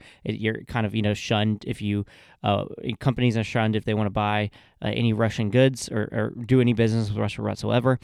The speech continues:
Uh, so this is, uh, it still needs to pass the Senate, and then it will need to be signed into office by, uh, President Biden, but he is expected to do so. Um, how much, uh,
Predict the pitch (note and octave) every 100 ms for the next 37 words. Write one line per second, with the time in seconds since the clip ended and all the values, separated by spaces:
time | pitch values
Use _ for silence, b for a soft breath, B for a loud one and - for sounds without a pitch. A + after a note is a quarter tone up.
0 | B B B G#2+ - C3 E3 F3 C#3+ -
1 | B B A#2 G#2+ A2 A#2 E3 D3+ C#3 -
2 | B2+ A#2 - - D3 - - A#2+ A2+ A2+
3 | A2 A2+ A2+ A2+ G#2 G#2 A#2+ A2 G#2+ A2
4 | A2 G#2+ A2+ G2+ G2 G2 - G#2+ - G#2
5 | G2 A2+ C3 A2 A2 G#2 - A2+ - B2
6 | A2+ G#2 G#2 C3+ D3+ C#3 C3+ B B B
7 | A2+ G#2 - - C3+ D#3+ D3 -